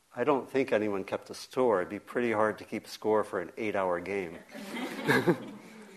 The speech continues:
You know? And we played, and the score was really secondary.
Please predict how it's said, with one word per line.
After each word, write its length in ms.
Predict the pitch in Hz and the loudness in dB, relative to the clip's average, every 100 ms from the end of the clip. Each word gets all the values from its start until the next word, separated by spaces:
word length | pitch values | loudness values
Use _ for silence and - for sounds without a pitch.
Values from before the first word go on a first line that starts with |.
| - | -14
You 60 | 104 | -10
know? 240 | 98 104 - - - _ _ 135 | -6 -6 -8 -20 -20 _ _ 4
And 240 | 127 123 | 6 6
we 80 | 123 | 4
played, 500 | 127 147 135 135 127 | 4 10 12 12 8
and 180 | 127 117 | 2 0
the 60 | |
score 400 | - - 139 139 | -2 2 8 8
was 240 | 127 113 123 | 8 2 4
really 220 | 117 117 | 4 2
secondary. 640 | - 113 113 92 85 | 0 -2 -2 -8 -8